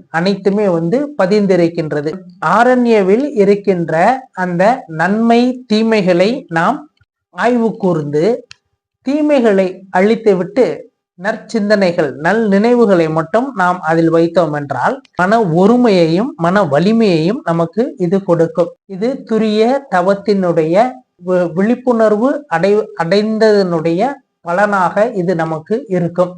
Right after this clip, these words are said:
இந்த உலகத்தில் இருக்கின்ற அண்டங்கள், கோள்கள் எல்லாம் சுற்றி வருகின்ற பொழுது அது தாம் எங்கு தொடங்கியதோ அதே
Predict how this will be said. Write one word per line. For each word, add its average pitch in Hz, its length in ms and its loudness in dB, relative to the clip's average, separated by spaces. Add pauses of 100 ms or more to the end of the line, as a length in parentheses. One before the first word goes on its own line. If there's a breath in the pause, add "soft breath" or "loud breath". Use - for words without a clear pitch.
(140)
இந்த 202 200 -6
உலகத்தில் 240 560 0
இருக்கின்ற 185 560 2 (320)
அண்டங்கள், 196 600 2 (140)
கோள்கள் 208 520 2
எல்லாம் 165 440 -2 (240)
சுற்றி 277 380 -2
வருகின்ற 208 560 2
பொழுது 160 360 0 (400)
அது 190 240 0 (120)
தாம் 196 300 0 (400)
எங்கு 254 380 -2
தொடங்கியதோ 202 640 2 (140)
அதே 185 260 2